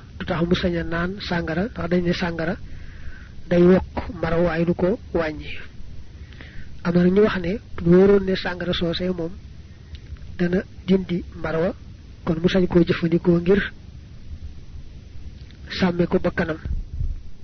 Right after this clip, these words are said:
Wajaasa dagan na ashibahu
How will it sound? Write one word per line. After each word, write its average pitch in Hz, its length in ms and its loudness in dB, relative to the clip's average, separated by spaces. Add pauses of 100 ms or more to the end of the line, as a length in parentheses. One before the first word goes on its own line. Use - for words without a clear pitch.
(320)
Wajaasa 180 640 4 (140)
dagan 190 320 2
na 185 100 2 (640)
ashibahu 180 640 2